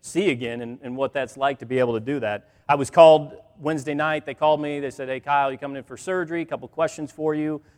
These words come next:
Do you have a walker?" That was the first question for me. Second question, "Do you have dentures?" I felt a little better when I went in the next morning and they said, "Well, I guess you're gonna be our pediatric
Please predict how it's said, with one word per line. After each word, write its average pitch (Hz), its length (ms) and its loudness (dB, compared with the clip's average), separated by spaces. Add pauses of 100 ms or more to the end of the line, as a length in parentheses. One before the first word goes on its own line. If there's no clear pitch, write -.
Do 147 80 -2
you - 20 4
have 143 80 2
a 135 60 4
walker?" 156 440 6 (140)
That 139 120 0
was 131 100 0
the 117 60 -16
first 151 200 -4
question 120 320 -2
for 113 160 -8
me. 107 140 -12 (1300)
Second 190 300 6
question, 190 260 10
"Do 175 80 4
you 185 40 8
have 160 100 4
dentures?" 160 580 -2 (1400)
I 143 60 -2
felt 233 180 6
a - 20 4
little 240 220 10
better 180 240 6
when 175 100 4
I 170 60 6
went 175 240 2
in 170 240 0
the 156 80 -2
next 160 260 -2
morning 156 440 0
and 143 140 -6
they 139 120 -4
said, 143 220 -4
"Well, 143 280 2
I 139 100 0
guess 139 240 -6
you're 143 200 -4
gonna 131 200 -6
be 127 260 -6
our 117 180 0
pediatric 131 680 -4